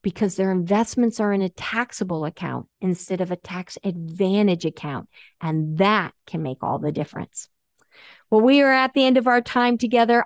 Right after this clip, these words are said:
I want to encourage you, if you need to sit down and say, "Crystal, I need to talk to you about my taxable account.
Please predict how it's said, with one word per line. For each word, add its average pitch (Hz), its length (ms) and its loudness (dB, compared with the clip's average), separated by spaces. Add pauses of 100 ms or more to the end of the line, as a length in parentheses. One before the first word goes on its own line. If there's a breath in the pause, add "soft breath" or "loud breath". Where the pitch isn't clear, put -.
I 240 220 2
want 254 260 0
to 262 80 -4
encourage 233 400 0
you, 240 180 0
if 214 180 2
you 294 400 2
need 311 260 4
to 262 80 -6
sit 277 260 -4
down 262 200 2
and 233 140 0
say, 226 320 2 (240)
"Crystal, 262 540 0
I 339 240 4
need 349 220 0
to 339 80 -4
talk 339 360 2
to 359 60 0
you 262 220 2
about 320 280 2
my 330 160 0
taxable 320 560 -2
account. 320 420 0